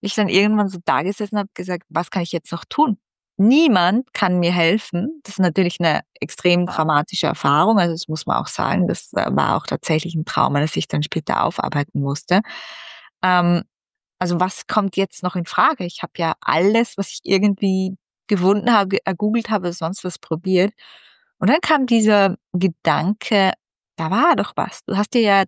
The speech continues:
Speaker 1: dein ganzes Leben, wie es vorher war, auch her manifestiert. Und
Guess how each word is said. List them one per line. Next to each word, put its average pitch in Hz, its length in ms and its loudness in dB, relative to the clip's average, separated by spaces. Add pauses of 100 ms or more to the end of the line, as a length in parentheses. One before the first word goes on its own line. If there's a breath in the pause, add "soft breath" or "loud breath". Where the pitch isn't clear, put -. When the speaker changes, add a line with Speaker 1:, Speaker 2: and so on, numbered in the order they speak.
Speaker 1:
dein 185 180 0
ganzes 202 440 0
Leben, 180 680 0
wie 185 100 0
es 175 120 -6
vorher 190 360 -2
war, 175 280 -4 (560)
auch 226 400 2 (920)
her 190 320 2
manifestiert. - 840 -6 (640 loud breath)
Und 175 480 2